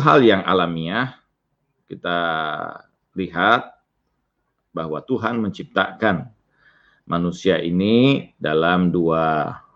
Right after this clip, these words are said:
forma, yaitu forma laki-laki dan forma perempuan.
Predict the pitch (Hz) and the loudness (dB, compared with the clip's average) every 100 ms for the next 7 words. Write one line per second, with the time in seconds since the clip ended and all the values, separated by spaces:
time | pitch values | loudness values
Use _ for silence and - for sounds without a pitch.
0 | - - 127 127 90 78 95 - _ _ | -10 2 4 4 2 0 -2 -8 _ _
1 | _ - 78 - 95 90 87 - _ _ | _ -12 -10 -4 0 2 0 -4 _ _
2 | 90 92 85 80 76 73 85 78 - 104 | -2 0 0 -2 -2 -2 -2 -2 -2 -2
3 | 76 67 - 73 67 67 71 71 90 73 | 0 -4 -6 -6 -6 -6 -8 0 0 0
4 | 65 | -4